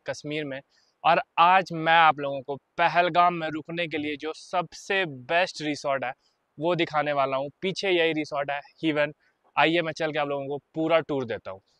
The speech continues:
आ जाइए। तो ये जो आप लोग bridge देख रहे हो, इसकी parking उस तरफ है, गाड़ी आपकी उधर ही park होगी। बस bridge से आप लोगों को चल के इधर आना है, और then इस तरफ ये hotel है। तो guys, अंदर आने के बाद ये इनका studio है,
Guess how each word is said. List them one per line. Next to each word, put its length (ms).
आ 120
जाइए। 180
तो 120
ये 240
जो 100
आप 140
लोग 160
bridge 260
देख 200
रहे 120
हो, 220
इसकी 340
parking 520
उस 200
तरफ 280
है, 100
गाड़ी 280
आपकी 280
उधर 200
ही 120
park 240
होगी। 220
बस 240
bridge 220
से 140
आप 180
लोगों 200
को 100
चल 180
के 120
इधर 180
आना 200
है, 60
और 160
then 280
इस 220
तरफ 260
ये 80
hotel 300
है। 60
तो 80
guys, 180
अंदर 240
आने 160
के 80
बाद 200
ये 180
इनका 240
studio 520
है, 120